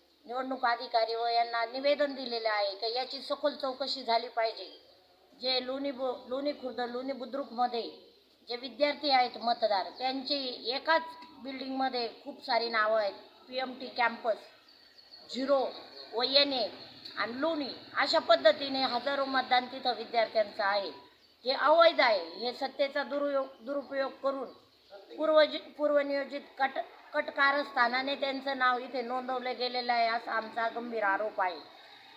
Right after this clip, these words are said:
तरी अशा पद्धतीने जर निवडणुका होणार असतील, तर निकाल कसा लागणार?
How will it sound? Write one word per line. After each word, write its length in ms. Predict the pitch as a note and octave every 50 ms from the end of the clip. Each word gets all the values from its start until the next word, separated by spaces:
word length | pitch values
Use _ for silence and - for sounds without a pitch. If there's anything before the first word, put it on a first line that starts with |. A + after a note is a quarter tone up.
| - - -
तरी 120 | - C4
अशा 340 | C4+ B3+ C4+ D4+ - - E4+
पद्धतीने 680 | E4 - F4+ F4 - F4+ E4+ E4+ D#4+ D#4 D4 D4 D4 C#4+
जर 280 | C4+ D4 D4+ D4+ C#4+ C#4+
निवडणुका 500 | D4 D4+ D4+ D4+ D4 C#4+ D4 D4 D4+ D4
होणार 420 | C4+ B3 B3+ C4 C4+ C#4+ D4 D4
असतील, 680 | C#4+ C#4+ - - - - C#4 A#3+ F#3 D3+ - - - - - - - - _ _ _ _ _ _ _ _ -
तर 120 | C#4 C4+
निकाल 400 | C4+ D4 D4+ E4 D#4+ E4+ E4+ E4
कसा 300 | E4 E4 E4 E4 D#4 C#4+
लागणार? 440 | C4 B3+ B3 A3+ A3+ A3+ G3 F3